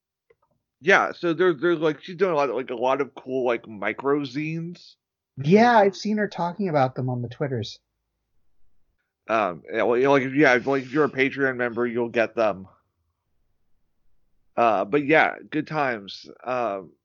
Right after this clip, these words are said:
Speaker 1: so, like, yeah, there's a bunch of cool urban fantasy stuff out there. Um, oh, well, like, Monster of the Week.
Speaker 2: Mm-hmm. Sure.
Speaker 1: Uh, I would call that urban fantasy, as well as, uh,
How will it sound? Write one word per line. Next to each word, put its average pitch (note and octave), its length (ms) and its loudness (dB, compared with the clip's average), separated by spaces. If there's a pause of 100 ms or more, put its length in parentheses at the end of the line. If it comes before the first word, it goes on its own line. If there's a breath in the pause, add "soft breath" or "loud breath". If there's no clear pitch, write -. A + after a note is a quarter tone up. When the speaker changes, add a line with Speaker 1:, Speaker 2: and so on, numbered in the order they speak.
(160)
Speaker 1:
so, C3+ 160 -12
like, C3+ 240 0
yeah, C#3+ 140 4
there's G3+ 200 4
a A#3 80 6
bunch D3+ 320 0
of A#2+ 220 -4
cool B2 360 0
urban B2 280 -2
fantasy A2+ 480 0
stuff E2+ 300 -6
out D2 200 -4
there. - 280 -8 (160)
Um, A#2 340 2 (420 loud breath)
oh, D#3 280 8
well, E3 220 6
like, E3 220 4
Monster D#3 400 0
of E3+ 80 2
the D3+ 80 0
Week. C#3 380 -4 (580)
Speaker 2:
Mm-hmm. F#3+ 360 8 (880)
Sure. - 420 2
Speaker 1:
Uh, A#2+ 140 -6 (100)
I - 80 4
would D#3+ 180 6
call D#3+ 160 2
that C#3 180 6
urban D3 260 2
fantasy, C#3 420 0
as D3 80 0
well D3+ 300 6
as, C3 260 0
uh, A#2 400 -2